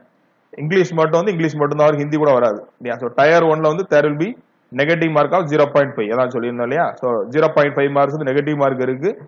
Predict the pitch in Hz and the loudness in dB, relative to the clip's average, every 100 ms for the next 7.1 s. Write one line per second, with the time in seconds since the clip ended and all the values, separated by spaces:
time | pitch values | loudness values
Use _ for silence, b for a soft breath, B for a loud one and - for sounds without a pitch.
0 | _ _ _ 139 143 160 156 139 170 - | _ _ _ -2 0 0 2 4 4 2
1 | 180 180 170 165 151 147 147 143 165 139 | -2 0 0 4 4 4 2 2 0 0
2 | 156 151 147 131 160 233 - 147 165 185 | 0 2 0 0 -2 -4 -8 -8 0 0
3 | 165 156 151 208 160 165 156 160 151 160 | 0 -2 0 0 0 0 2 0 0 -4
4 | 156 165 135 107 120 - _ 135 147 147 | 0 2 2 0 -10 -16 _ -2 0 2
5 | 147 156 156 156 151 139 147 143 139 135 | 2 2 4 2 0 -4 -2 0 2 2
6 | 180 156 147 143 143 131 143 139 123 123 | -2 -2 0 0 -2 -4 -4 -2 -2 -2
7 | 185 | -6